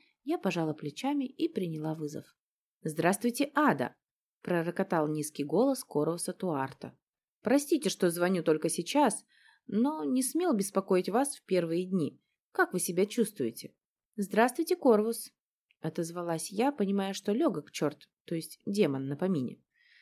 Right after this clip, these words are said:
"Спасибо, уже всё в порядке. Да я и не особо пострадала. А ещё, скажите, не могли бы мы с вами встретиться? Есть серьёзный разговор". Корвус, как и Сеня,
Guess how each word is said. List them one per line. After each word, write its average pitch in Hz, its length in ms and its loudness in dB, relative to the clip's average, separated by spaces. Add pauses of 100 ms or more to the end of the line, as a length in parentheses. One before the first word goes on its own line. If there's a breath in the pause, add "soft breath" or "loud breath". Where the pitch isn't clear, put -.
(160 soft breath)
"Спасибо, 285 480 0
уже 190 180 2
всё 233 180 0
в 247 60 -18
порядке. 247 600 2 (540)
Да 226 120 0
я 269 240 4
и 262 140 2
не 247 100 0
особо 254 320 0
пострадала. 233 760 -2 (160)
А 165 460 -2
ещё, 196 580 0 (360 soft breath)
скажите, - 920 -2
не 180 160 -2
могли 185 300 2
бы 359 140 2
мы 349 120 2
с - 120 -8
вами 277 200 4
встретиться? - 680 -2 (300)
Есть 220 340 -4
серьёзный 226 480 0
разговор". 226 540 -2 (480)
Корвус, 330 440 2 (200)
как 170 220 -2
и 196 40 0
Сеня, 285 480 0